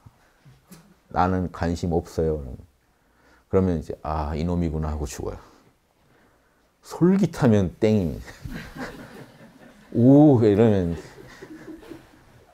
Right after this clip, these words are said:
그럼 자기 존재에 만족하고 있지 않은 사람이잖아요. 가난한 마음이죠. 그러니까 좋은 의미의 가난이 아니라, "아, 뭔가를 더 얻어야 되는데, 더 얻어야 되는데, 고수가 돼야 되는데." 이런 사람인지 아닌지 보는 거예요.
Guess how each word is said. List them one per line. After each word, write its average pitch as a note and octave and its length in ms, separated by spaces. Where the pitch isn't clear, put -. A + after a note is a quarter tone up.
그럼 A2+ 180
자기 A#2 300
존재에 G2+ 360
만족하고 F2 580
있지 D#2+ 180
않은 E2 220
사람이잖아요. C2 520
가난한 G#2+ 480
마음이죠. B1 420
그러니까 - 220
좋은 C#3+ 280
의미의 A#2 220
가난이 F2 400
아니라, C#2+ 300
"아, - 840
뭔가를 A2 320
더 G2+ 160
얻어야 G#2+ 240
되는데, G2+ 300
더 - 160
얻어야 G#2 220
되는데, G2+ 260
고수가 A#2 360
돼야 G2 160
되는데." F#2+ 300
이런 C3 300
사람인지 G2 500
아닌지 E2 400
보는 D2+ 300
거예요. G#1 140